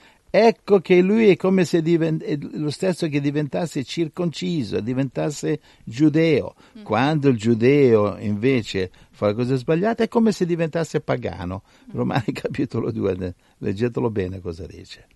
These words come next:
Speaker 2: Sì, sì, sì.
Speaker 1: Bene, io adesso io
Speaker 2: E con questo, anche se dici cose buone di un politico, non significa che p-, mettiamo le nostre speranze in quel politico. No, già dall'inizio, mi ricordo, in duemiladiciannove, tu, fratello Giuseppe, dicevi:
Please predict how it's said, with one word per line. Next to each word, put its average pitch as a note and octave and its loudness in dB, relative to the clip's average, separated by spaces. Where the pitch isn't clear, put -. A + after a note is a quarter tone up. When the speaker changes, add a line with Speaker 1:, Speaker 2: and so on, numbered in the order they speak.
Speaker 2:
Sì, G3 -18
sì, A#3+ -14
sì. - -18
Speaker 1:
Bene, C3 8
io B2+ 6
adesso G#2+ 0
io G2+ 0
Speaker 2:
E A#3 0
con A#3+ -2
questo, A#3 -2
anche A3+ -4
se A3 -8
dici A3 -6
cose G#3 -4
buone G3 -4
di F#3 -12
un G3 -10
politico, G#3 -8
non G3+ -10
significa G#3+ -8
che F#3+ -8
p-, A#3 -4
mettiamo A#3+ -4
le C4 -4
nostre A#3 -6
speranze A3 -6
in G#3 -8
quel G#3+ -2
politico. G#3+ -4
No, B3 2
già C#4+ 0
dall'inizio, C4 0
mi A#3 -2
ricordo, A#3+ 0
in A3+ -2
duemiladiciannove, A3+ -2
tu, A#3+ -4
fratello A3 -2
Giuseppe, G#3+ -4
dicevi: G#3 -4